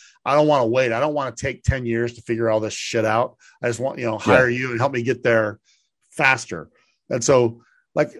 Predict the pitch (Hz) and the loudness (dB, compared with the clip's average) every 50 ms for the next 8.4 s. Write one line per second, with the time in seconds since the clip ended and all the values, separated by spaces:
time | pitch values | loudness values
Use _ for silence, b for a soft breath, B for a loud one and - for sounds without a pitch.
0 | - _ _ _ - - 165 202 - 285 247 185 - 190 165 147 - - - - | -20 _ _ _ 0 2 2 2 4 2 0 2 4 4 4 4 4 0 0 2
1 | 170 165 165 - 131 - - - - 143 143 139 147 - - 147 143 127 - 139 | 2 2 4 2 -2 -2 -2 -6 -4 -2 0 0 0 -2 -2 -4 -4 -2 -2 -2
2 | 131 120 123 135 135 123 - 139 135 - _ - 151 - - 165 - 170 160 165 | -2 2 2 2 2 2 0 -2 -4 -4 _ -12 -12 -6 -4 -4 0 2 4 6
3 | 190 220 220 311 277 208 196 151 - - - - - 202 214 214 196 160 139 143 | 6 6 6 4 2 4 2 0 0 -2 -4 0 0 0 0 0 -2 -4 -4 -6
4 | 139 131 123 117 - - 127 113 110 113 120 139 160 - - 147 190 208 190 190 | -6 -6 -10 -12 -4 -2 -2 0 0 0 0 0 -2 0 2 2 2 4 4 2
5 | 175 156 139 127 127 156 160 147 135 131 123 120 123 135 - - 117 113 107 113 | 2 2 0 0 2 4 4 4 4 0 -2 -6 -8 -8 -8 -8 -12 -8 -4 -4
6 | 110 113 - - 151 139 - 131 123 123 127 135 123 b b b b b b 151 | -4 -4 -6 -8 -10 -8 -2 0 2 2 2 0 -6 b b b b b b -2
7 | 156 - 175 139 107 110 113 113 123 131 131 127 110 101 107 - - - 110 107 | 2 2 2 0 0 0 2 2 2 2 2 0 -2 -4 -4 -8 -10 -12 -10 -10
8 | 104 98 95 95 98 104 104 | -8 -8 -6 -8 -8 -10 -12